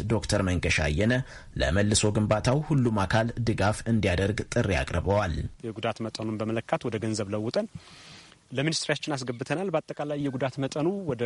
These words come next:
Speaker 2: አስራ አምስት ቢሊዮን የኢትዮጵያን ብር የሚያክል ይሆናል። እግረ መንገዴን ማስተላለፍ የምፈልገው አንዳች ሀቅ በእኔ ግምገማና መረዳት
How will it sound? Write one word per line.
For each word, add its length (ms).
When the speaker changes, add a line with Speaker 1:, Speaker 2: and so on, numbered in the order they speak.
Speaker 2:
አስራ 200
አምስት 340
ቢሊዮን 300
የኢትዮጵያን 480
ብር 180
የሚያክል 720
ይሆናል። 460
እግረ 200
መንገዴን 440
ማስተላለፍ 440
የምፈልገው 560
አንዳች 400
ሀቅ 220
በእኔ 320
ግምገማና 580
መረዳት 460